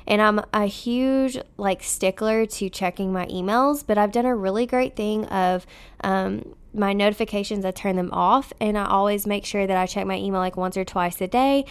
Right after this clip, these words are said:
and then I can go back at the end of the day and respond to anyone that I need to. That really helps a lot too, because notifications on our phone are overwhelming as it is. And then if you have, like,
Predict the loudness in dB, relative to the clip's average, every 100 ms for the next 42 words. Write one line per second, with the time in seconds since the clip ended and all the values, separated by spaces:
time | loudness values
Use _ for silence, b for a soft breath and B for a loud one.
0 | B B -2 2 2 2 0 -2 0 -2
1 | 2 2 2 0 0 -2 -2 -2 -2 -2
2 | -2 -2 -2 -4 -6 -2 0 -2 -4 -6
3 | -4 -4 -2 -2 -2 -2 -4 -4 -6 -6
4 | -6 -4 -6 -8 -16 -20 -20 -20 -20 -20
5 | 0 4 4 4 2 2 0 -2 -2 -4
6 | -4 -2 -2 -2 -2 -2 -2 -6 B B
7 | -2 0 0 0 0 0 0 0 0 0
8 | -2 -2 0 0 -2 0 2 2 0 0
9 | -2 0 -2 0 0 0 0 -2 -2 -2
10 | -2 -2 -2 -4 -4 -2 -2 -2 -4 -2
11 | -2 -2 -4 -4